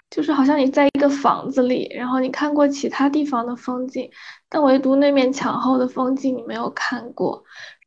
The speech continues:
那段关系在墙，墙上给你开了扇窗，然后就看到外面，哇，有海，有山，有花园。然后后来如果关系结束的时候，好像是被迫关上了一扇窗，或者说被迫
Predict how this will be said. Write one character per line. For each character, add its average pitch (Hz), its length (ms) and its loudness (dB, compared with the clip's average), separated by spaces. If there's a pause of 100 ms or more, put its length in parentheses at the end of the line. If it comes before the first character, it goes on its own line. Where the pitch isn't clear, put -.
(140)
那 285 140 6
段 262 180 6
关 262 240 4
系 285 160 0
在 262 200 4
墙， - 200 -8 (300)
墙 247 320 -4
上 254 220 2
给 214 140 2
你 226 180 -4 (320)
开 240 260 2
了 262 100 2
扇 247 260 -2
窗， 247 440 0 (340)
然 220 140 -2
后 220 60 0
就 233 80 2
看 240 240 0
到 233 160 4
外 233 160 4
面， 226 420 0
哇， 202 300 2
有 202 200 2
海， 190 440 0
有 - 180 -2
山， 226 560 -2
有 220 140 -2
花 226 340 0
园。 240 400 -4 (300)
然 262 160 -2
后 302 180 4
后 339 160 6
来 277 300 6
如 269 180 4
果 277 160 6
关 277 240 2
系 294 180 4
结 220 220 2
束 269 180 0
的 254 140 4
时 254 80 -4
候， - 100 2
好 247 220 0
像 262 260 2 (260)
是 - 120 0
被 311 300 2
迫 285 260 4
关 269 380 4
上 311 160 6
了 220 120 2
一 247 40 0
扇 247 240 -2
窗， 240 360 0
或 262 120 4
者 254 80 2
说 247 120 2
被 277 300 4
迫 254 400 2